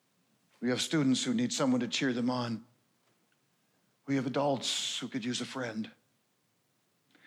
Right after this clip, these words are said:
We need prayer partners. Imagine if we had two prayer partners for every student in this congregation.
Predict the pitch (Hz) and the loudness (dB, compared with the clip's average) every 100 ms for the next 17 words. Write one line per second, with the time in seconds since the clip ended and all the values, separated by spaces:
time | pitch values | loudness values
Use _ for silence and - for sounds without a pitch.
0 | - 147 151 - 175 165 170 139 120 123 | -2 2 2 2 2 2 4 2 2 0
1 | - - - _ _ _ _ _ _ _ | -2 -6 -10 _ _ _ _ _ _ _
2 | _ _ _ - 127 156 165 160 139 123 | _ _ _ -4 0 2 2 2 0 0
3 | 113 - - _ _ - 127 170 151 - | -2 -4 -14 _ _ -8 0 2 2 2
4 | 185 165 175 156 - 131 135 123 120 - | 2 2 2 2 4 2 4 2 0 -4
5 | - - 160 147 160 170 147 165 156 - | -10 0 2 4 4 2 4 4 4 0
6 | - 175 143 120 123 123 - 139 127 120 | 2 4 4 4 4 2 2 -2 -2 -4
7 | 135 120 139 117 | -4 -4 -4 -6